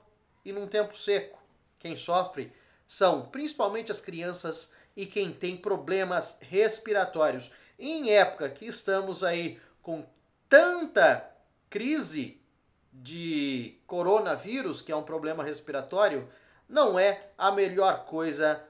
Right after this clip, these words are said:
fazermos isso. Bom, ah, na cidade de Grandes Rios, ontem,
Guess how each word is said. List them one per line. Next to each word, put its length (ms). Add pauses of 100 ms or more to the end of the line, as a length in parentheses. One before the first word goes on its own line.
(160)
fazermos 760
isso. 460 (1120)
Bom, 520 (1300)
ah, 540
na 200
cidade 520
de 180
Grandes 1200
Rios, 800 (380)
ontem, 680